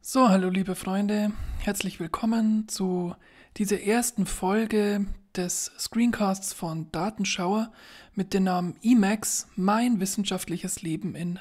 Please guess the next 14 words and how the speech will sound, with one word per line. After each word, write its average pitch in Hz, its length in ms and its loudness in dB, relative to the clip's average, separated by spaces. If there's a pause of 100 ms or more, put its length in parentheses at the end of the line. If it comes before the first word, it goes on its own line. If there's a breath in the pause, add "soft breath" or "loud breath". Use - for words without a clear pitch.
Reintextform. 196 1080 -2 (640 loud breath)
Es - 180 -4
soll 240 380 4 (180)
der 202 80 2
Beginn 233 360 4
einer 185 380 0
Serie 220 460 0
sein 185 480 0 (460 loud breath)
über 185 480 0
mein 202 400 2
wissenschaftliches 214 720 -4
Arbeit 185 440 -4
mit - 160 -14
Emacs, 240 560 0